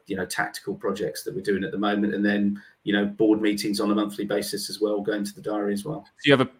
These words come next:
Speaker 2: is it a P A manages your diary day to day?
Speaker 1: She does very effectively. Yeah, Jess.
Speaker 2: What, how,
Speaker 1: But you
Speaker 2: how,
Speaker 1: know.
Speaker 2: how far in advance do you know what your day looks like? Did you get, do you like, is it night before, week before? How,
Speaker 1: No,
Speaker 2: how
Speaker 1: no, no. It doesn't, it doesn't change. It doesn't tend to change that, um,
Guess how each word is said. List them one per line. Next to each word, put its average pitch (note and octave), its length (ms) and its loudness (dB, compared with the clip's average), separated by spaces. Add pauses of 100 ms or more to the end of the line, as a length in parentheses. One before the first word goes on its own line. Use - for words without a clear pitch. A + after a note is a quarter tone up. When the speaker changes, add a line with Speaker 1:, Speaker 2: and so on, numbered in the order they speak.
(160)
Speaker 2:
is C3 120 4
it B2+ 80 6
a A#2 60 2
P C3 200 4
A A#2+ 140 8
manages G#2+ 360 0
your G#2 100 0
diary G#2 260 2
day G2 160 0
to - 140 -10
day? F#2 260 -2 (240)
Speaker 1:
She - 260 -2
does A#2+ 360 8
very A#2 180 10
effectively. G2+ 600 2 (200)
Yeah, G#2 300 8
Jess. A#2 320 6
Speaker 2:
What, D3+ 160 10 (320)
how, D3+ 100 10
Speaker 1:
But E3+ 60 12
you D#3 60 10
Speaker 2:
how, E3 160 12
Speaker 1:
know. E3+ 200 8
Speaker 2:
how E3+ 240 8
far E3 320 10
in D#3+ 40 6
advance D3+ 380 4
do D3 100 -2
you C#3+ 60 6
know C#3 220 8
what C3 160 4
your B2+ 80 2
day B2 160 4
looks B2 200 -4
like? A2 140 -10
Did A#2+ 100 -4
you C3+ 60 -2
get, C#3 220 6
do C3+ 80 -2
you C3+ 40 2
like, C3+ 280 6
is B2+ 100 -4
it C3+ 80 -2
night C3+ 240 4
before, C3+ 540 2
week C3 340 -2
before? A#2+ 240 -4
How, D3 160 10
Speaker 1:
No, F#3 80 12
Speaker 2:
how F#3+ 160 12
Speaker 1:
no, F3 140 12
no. D3 180 12
It E3 100 12
doesn't, A3 220 10
it F#3 80 10
doesn't A3 220 10
change. C#3 500 8
It D3+ 80 -2
doesn't E3+ 240 6
tend D#3 220 8
to - 60 -6
change C#3 500 6
that, C3+ 340 4 (220)
um, A#2+ 580 2